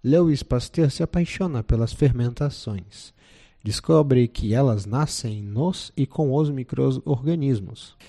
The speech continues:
Chegava a fim a crença na geração espontânea.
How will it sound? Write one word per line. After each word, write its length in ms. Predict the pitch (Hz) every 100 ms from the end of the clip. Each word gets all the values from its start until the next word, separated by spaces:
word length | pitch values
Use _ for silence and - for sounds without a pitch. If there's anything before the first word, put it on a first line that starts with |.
| _
Chegava 560 | - 180 214 196 196 170
a 40 |
fim 300 | 160 - 226
a 80 | 156
crença 540 | - 165 202 180 -
na 100 | 127
geração 580 | 120 143 139 - 147 165
espontânea. 800 | 147 - 165 170 - 110 98 92